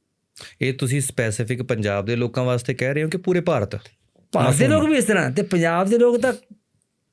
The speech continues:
Speaker 2: ਹਰ ਪ੍ਰਕਾਰ ਦੇ ਅਪਰਾਧ ਤੋਂ ਕਿਨਾਰਾ ਕਰਦੇ ਆ, ਹਰ ਪ੍ਰਕਾਰ ਦੇ।
Speaker 1: ਤੇ
Speaker 2: ਸਾਡੀ
Speaker 1: ਜਿਹੜੇ ਫਿਰ
Speaker 2: ਸਟੇਟਸ ਸਿੰਬਲ ਹੀ ਤਾਂ ਹੈ ਸਾਡੇ ਘਰਾਂ ਦਾ। ਜ-,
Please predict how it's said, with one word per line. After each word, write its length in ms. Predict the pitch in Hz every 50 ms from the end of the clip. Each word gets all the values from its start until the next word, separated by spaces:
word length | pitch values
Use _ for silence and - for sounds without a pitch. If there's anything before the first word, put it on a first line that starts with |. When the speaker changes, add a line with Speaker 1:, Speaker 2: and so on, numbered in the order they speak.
| _ _ _ _ -
Speaker 2:
ਹਰ 240 | - - - 233 262
ਪ੍ਰਕਾਰ 400 | 247 269 247 - 240 220 214 208
ਦੇ 120 | 180 208
ਅਪਰਾਧ 340 | 208 - 202 196 208 208 202
ਤੋਂ 120 | 208 202
ਕਿਨਾਰਾ 340 | - - 175 170 170 180 185
ਕਰਦੇ 320 | 175 185 180 165 156 175 160
ਆ, 100 | 165 - - _ _ _ _ _ _ _ _ _ _ _ _ _ _ _ _ _ _ _ _ _ _ _ _ _ _ _ _ _ _ _ _ _ - - -
ਹਰ 100 | 226 240
ਪ੍ਰਕਾਰ 380 | 226 233 175 - 135 123 110
ਦੇ। 100 | 104 107
Speaker 1:
ਤੇ 40 | 113
Speaker 2:
ਸਾਡੀ 360 | - - - 147 - 175 202
Speaker 1:
ਜਿਹੜੇ 120 | 196 139 165
ਫਿਰ 100 | 196 214
Speaker 2:
ਸਟੇਟਸ 200 | - - 240 -
ਸਿੰਬਲ 240 | 233 233 226 233 233
ਹੀ 60 | 233
ਤਾਂ 360 | 233 - 190 175 160 156 175
ਹੈ 80 | 220 226
ਸਾਡੇ 280 | - 180 180 180 196
ਘਰਾਂ 260 | 180 196 165 143 123
ਦਾ। 280 | 120 113 117 151 214 269 - _ - _ _ - - - - _ _ _ - 131
ਜ-, 80 | 127